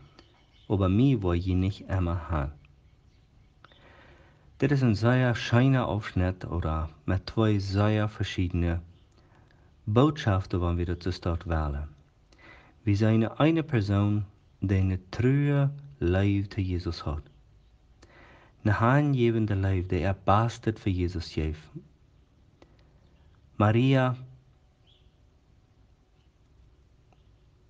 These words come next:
sie glaubt an Jesus. Jesus hat ihr Bruder abgeweicht. Sie wie eine Nachfolgerin von Jesus und sie weiß dort, mit dieser großartigen Tod, was sie hier tut,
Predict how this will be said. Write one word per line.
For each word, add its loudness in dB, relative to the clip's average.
sie 0
glaubt 2
an 2
Jesus. -2
Jesus 0
hat 0
ihr 0
Bruder 0
abgeweicht. -4
Sie 0
wie 2
eine 0
Nachfolgerin 0
von -2
Jesus -2
und -2
sie -2
weiß 0
dort, 0
mit 0
dieser 2
großartigen 0
Tod, 0
was -4
sie -2
hier -2
tut, -2